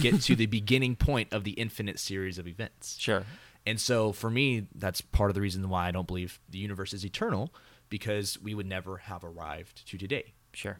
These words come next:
Speaker 1: You can't add infinity plus one to get to today.
Speaker 2: Right.
Speaker 1: Does that make sense?
Speaker 2: I believe so. Are we talking about the cosmological argument?
Speaker 1: Yeah,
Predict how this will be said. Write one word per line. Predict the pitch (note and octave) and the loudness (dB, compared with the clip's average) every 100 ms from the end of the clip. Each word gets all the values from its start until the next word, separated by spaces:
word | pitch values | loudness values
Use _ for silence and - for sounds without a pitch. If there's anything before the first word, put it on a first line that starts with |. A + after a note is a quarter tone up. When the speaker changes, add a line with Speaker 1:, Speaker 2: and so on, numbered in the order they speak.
| - | -12
Speaker 1:
You | F#2+ | -14
can't | - - A2+ A2 | -12 -6 -6 -4
add | G2+ G#2 G2+ G2+ | -2 0 0 -2
infinity | G2+ - A#2+ A2 G2 F2+ _ - | -10 -10 -8 -6 -6 -10 _ -12
plus | - B2 - | -2 -2 -2
one | G#2+ B2 G#2+ F#2 | -2 0 0 -2
to | F2+ G2+ | -4 -4
get | G2 - | -4 -6
to | G2+ | -8
today. | - G2 D#2+ - _ _ _ | -8 -8 -8 -10 _ _ _
Speaker 2:
Right. | A2 F2+ E2+ - | 0 0 0 -8
Speaker 1:
Does | G2 | -8
that | G2 | -6
make | F#2+ | -6
sense? | F#2 G2 F#2+ - - - | -6 -8 -8 -10 -12 -4
Speaker 2:
I | |
believe | A#2 C#3 C#3 | 2 4 4
so. | G#2+ F#2+ | 4 4
Are | A2 | 4
we | A#2+ | 4
talking | D#3 D3+ | 4 6
about | C#3 A#2+ A2+ - | 8 8 4 0
the | A#2 G#2 G2 | 4 4 6
cosmological | A2 A2+ A#2+ A#2 A#2 A#2+ - B2+ B2+ - | 6 6 6 6 6 4 -2 -2 -2 0
argument? | B2 A2+ A#2+ B2 B2+ | 2 4 2 2 6
Speaker 1:
Yeah, | G3+ | 6